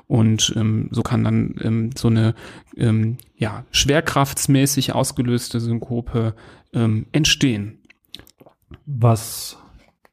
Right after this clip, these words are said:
Speaker 2: tue ich daf-, damit das erst gar nicht auftritt? Und, und was mache ich, wenn's aufgetreten ist? Ähm, das Wichtigste ist der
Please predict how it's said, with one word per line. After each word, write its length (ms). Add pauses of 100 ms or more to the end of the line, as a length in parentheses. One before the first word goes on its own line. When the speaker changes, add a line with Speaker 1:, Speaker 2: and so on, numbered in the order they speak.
Speaker 2:
tue 180
ich 260
daf-, 360
damit 380
das 380
erst 260
gar 120
nicht 180
auftritt? 540
Und, 260
und 340
was 300
mache 260
ich, 160
wenn's 260
aufgetreten 720
ist? 360 (800)
Ähm, 640 (640)
das 200
Wichtigste 420
ist 220
der 440